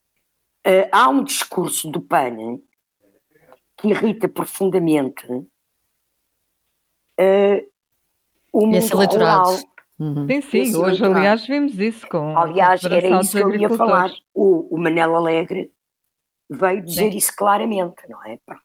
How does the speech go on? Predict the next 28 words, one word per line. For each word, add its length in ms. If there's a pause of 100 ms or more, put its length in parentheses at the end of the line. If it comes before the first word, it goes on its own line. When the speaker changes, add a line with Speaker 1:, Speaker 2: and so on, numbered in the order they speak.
(160)
Speaker 3:
E 120
já 220
tinha 300
vindo 380
a 220
Confederação 640
dos 140
Agricultores. 720
Speaker 1:
Pronto, 360
sim. 380
Speaker 3:
Eh, 80 (220)
Speaker 1:
Eh, 460 (840)
e, 120
portanto, 760 (480)
qualquer 540
acordo 720 (580)
entre 440
o 80
P 380
S 360
e 60
o 60
pan 340
é 80
muito 280
complexo. 640
Eu 60
lembro 520